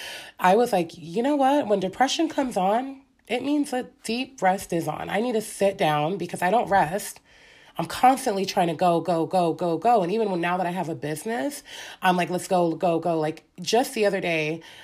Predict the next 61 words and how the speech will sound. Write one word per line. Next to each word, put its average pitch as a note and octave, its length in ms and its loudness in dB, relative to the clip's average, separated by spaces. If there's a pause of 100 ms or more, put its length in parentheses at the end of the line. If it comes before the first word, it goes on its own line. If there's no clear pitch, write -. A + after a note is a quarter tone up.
(160)
or F3+ 80 2
just G#3+ 220 0
today, C4+ 360 6
I F3 140 2
said G3+ 240 0
something G3+ 320 -2
super F#3+ 280 -4
crazy F#3+ 380 -4
to - 160 -8
my E3+ 140 -2
fiance E3 420 -2
about D#3 240 0
my D#3+ 140 -2
weight D3+ 240 -2
loss, F#3+ 320 0
about E3 180 0
how F3 80 -4
much E3+ 200 -4
I'm E3 80 -4
trying D#3+ 180 -4
to D3+ 80 -2
lose D3 260 -4
before D3 400 -6
this C#3+ 180 -8
trip D3 300 -8
we E3 120 -4
have F3 200 -4
coming F3+ 240 -4
up. F#3 160 -2
And D#3+ 80 -6
he's D#3+ 160 -6
like, D3+ 220 -6 (560)
"Are G3 60 2
you G3 100 0
trying F#3+ 280 2
to G3+ 60 -2
go G#3 100 2
to G#3 80 2
the E3+ 80 2
hospital? C#4 560 0
Like, F#3+ 160 2
are E3 60 -2
you F#3 240 0
okay? E3 440 -2
Like, F#3+ 160 0
wh-, E3+ 260 -4
what F3+ 140 -2
are G3 40 -4
you, F#3+ 200 -6
like, D#3+ 300 -8
chill - 240 -2
out." G3 320 4
I F#3 160 0
don't G#3+ 240 2
ever F#3+ 240 0
wanna F3 240 -2
chill. D#3 340 -2
Like, D3 160 -8
I D#3 80 -4
just E3 200 -10
wanna D#3 220 -4